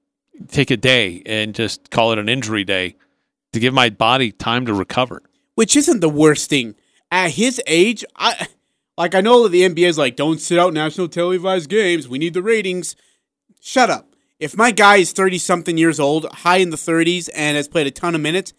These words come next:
Speaker 2: he's sitting. He's sitting. He has to. Like, it's just, you need that rest. And especially when you're making a, a,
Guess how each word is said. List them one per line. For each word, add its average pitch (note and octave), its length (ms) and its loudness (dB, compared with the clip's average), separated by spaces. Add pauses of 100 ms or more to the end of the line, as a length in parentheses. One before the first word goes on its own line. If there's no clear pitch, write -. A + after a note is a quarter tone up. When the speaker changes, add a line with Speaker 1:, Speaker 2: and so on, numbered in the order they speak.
(280)
Speaker 2:
he's F3 180 -4
sitting. C3 380 -2 (2250)
He's D3+ 160 -4
sitting. C#3+ 340 -2 (580)
He D#3+ 100 -4
has D#3+ 300 2
to. G#2 260 -14 (1200)
Like, C3 200 -6
it's D3 200 -6
just, D3+ 200 -10
you D3 120 -10
need D#3+ 240 -4
that D#3+ 200 0
rest. C#3 540 -6 (320)
And C3 240 -6
especially E3+ 380 -4
when D#3 180 0
you're D3+ 100 -2
making D3+ 260 -2
a, - 80 -6 (480)
a, D#3 140 -2